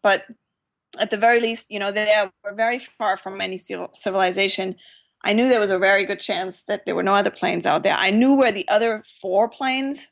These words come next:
that I was flying in a cluster with, I knew where they were 'cause I was talking to them.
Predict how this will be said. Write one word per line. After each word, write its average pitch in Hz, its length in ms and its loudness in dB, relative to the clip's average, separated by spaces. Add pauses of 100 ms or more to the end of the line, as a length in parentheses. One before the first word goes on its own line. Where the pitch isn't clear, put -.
that - 100 -2
I 156 80 0
was 139 160 -6
flying 185 380 -2
in 160 120 -6
a 151 60 -10
cluster 190 400 -4
with, 277 320 -4
I 190 80 -2
knew 208 120 2
where 208 180 2
they 196 180 2
were 185 240 -2
'cause 185 180 -14
I 170 60 -8
was 160 160 -12
talking 196 400 -8
to 180 140 -10
them. 190 280 -4